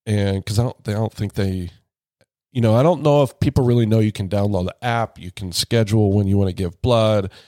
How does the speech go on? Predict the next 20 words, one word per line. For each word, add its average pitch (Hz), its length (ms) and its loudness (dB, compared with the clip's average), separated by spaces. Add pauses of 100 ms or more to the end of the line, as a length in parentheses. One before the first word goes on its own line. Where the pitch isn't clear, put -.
(500)
um, 92 560 -4 (580)
and 101 200 -2
you 98 100 -2
can 90 160 -10
check 87 340 -6
in. 117 220 0
It's 104 160 -4
a 90 80 -2
whole 92 200 0
thing. 80 300 -10 (380)
So 120 240 0
I 113 220 0
scheduled 120 580 0
on 107 140 0
February 123 500 0
seventh 98 640 -4 (280)
at 98 260 -4 (760)
four 95 540 0
after 98 380 -2
work. 95 460 -2